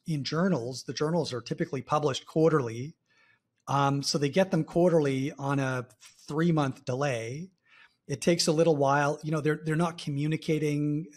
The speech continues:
practitioners are not communicating with one another at the same rate or frequency because there were much greater frictions. And so I'm sure definitely you've got the rate of information diffusion on these new potential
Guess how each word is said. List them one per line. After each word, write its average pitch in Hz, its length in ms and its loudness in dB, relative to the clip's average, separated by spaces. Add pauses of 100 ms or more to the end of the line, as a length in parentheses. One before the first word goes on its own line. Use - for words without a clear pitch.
practitioners 151 480 -4
are 120 80 -4
not 147 200 -6
communicating 143 580 -6
with 143 180 -4
one 143 100 2
another 139 380 0
at 123 140 -8
the 135 60 -6
same 143 460 -6 (420)
rate 143 480 0
or 127 80 -14
frequency 147 920 -4 (320)
because 151 220 0
there 127 140 -2
were 131 160 -4
much 143 260 0
greater 135 240 0
frictions. 160 800 -2 (540)
And 139 180 0
so 160 460 6
I'm 165 100 4
sure 208 260 2
definitely 160 480 0
you've 143 200 -6
got 143 240 -2 (120)
the 147 140 -8
rate 147 360 0
of 135 100 0
information 135 580 -4
diffusion 127 960 -8 (160)
on 143 280 -4
these 131 380 -10
new 143 600 -2
potential 127 880 -2